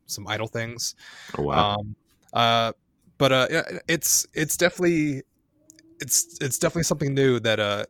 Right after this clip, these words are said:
Speaker 1: like, I think in time, once season two rolls around, it, I think it'll find its footing.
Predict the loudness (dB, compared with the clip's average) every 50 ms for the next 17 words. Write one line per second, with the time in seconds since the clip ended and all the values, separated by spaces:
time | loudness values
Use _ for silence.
0 | _ _ -6 -4 -4 -4 -6 _ -14 _ -4 -4 -2 -2 -4 -2 -2 -2 -4 -2
1 | -2 0 0 0 -2 -2 -4 -6 -6 -4 -4 -4 -4 -6 -6 -4 -4 -2 0 0
2 | 0 0 0 -2 -2 -2 -2 -2 -4 -6 -10 -14 _ -20 -20 -20 -20 -20 -20 -8
3 | -4 -2 -2 -2 -2 -4 -4 -2 -2 0 2 0 0 0 0 -2 -2 -2 -4 -10
4 | -6 -4 -2 -2 0 -2 -4 -8